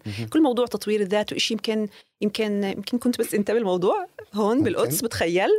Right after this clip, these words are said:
Speaker 1: مهم.
Speaker 2: بس الاسم الوحيد اللي كنت أسمعه، ما كان إشي زي اليوم. فهاي اكتشاف الذات، تطوير الذات، كل الأشياء ما كانت، فحسيت حالي عملت إشي كتير.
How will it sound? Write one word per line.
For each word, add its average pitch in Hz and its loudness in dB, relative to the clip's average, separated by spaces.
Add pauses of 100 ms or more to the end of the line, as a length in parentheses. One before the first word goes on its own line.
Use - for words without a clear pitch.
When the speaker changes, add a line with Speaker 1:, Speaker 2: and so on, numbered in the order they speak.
Speaker 1:
مهم. 214 0
Speaker 2:
بس 262 0
الاسم 226 0
الوحيد 226 2
اللي 190 -2
كنت 190 -2
أسمعه، 170 -2
ما 220 -2
كان 254 -6
إشي 180 -4
زي 165 -2
اليوم. 156 -2 (340)
فهاي 214 0
اكتشاف 208 -6
الذات، 185 -8
تطوير 190 -6
الذات، 185 -4
كل 202 -8
الأشياء 196 -2
ما 180 -4
كانت، 160 -8
فحسيت - -6
حالي 262 -2
عملت 196 -6
إشي 165 -2
كتير. 165 -8